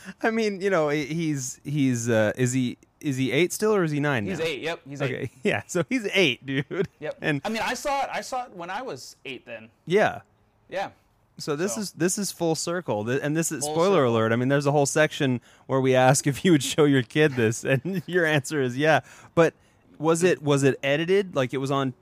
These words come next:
Speaker 1: T V? Was it, like,
Speaker 2: Yeah, yeah.
Speaker 1: a cable network? Okay,
Speaker 2: Definitely,
Speaker 1: it was edited.
Speaker 2: definitely edited. Um, yeah, definitely edited, and, uh,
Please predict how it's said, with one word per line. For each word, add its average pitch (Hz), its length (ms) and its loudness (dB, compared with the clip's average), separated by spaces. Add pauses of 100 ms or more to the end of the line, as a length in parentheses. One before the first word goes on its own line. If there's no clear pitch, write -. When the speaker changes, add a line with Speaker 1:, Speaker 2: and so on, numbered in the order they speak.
Speaker 1:
T 131 200 -6
V? 131 440 -2
Was 127 200 -4
it, 208 140 -2
like, - 100 2
Speaker 2:
Yeah, 156 160 -2
yeah. 131 320 -6
Speaker 1:
a 120 80 -8
cable 160 340 -6
network? 175 280 -2 (100)
Okay, 120 100 0
Speaker 2:
Definitely, 90 260 -4
Speaker 1:
it 131 60 -4
was 120 140 -2
edited. 101 180 0
Speaker 2:
definitely 220 280 -8
edited. 151 540 -6
Um, 143 600 -8 (640)
yeah, 151 260 -4
definitely 175 420 -10
edited, 151 560 -8
and, 131 280 -12
uh, 123 460 -8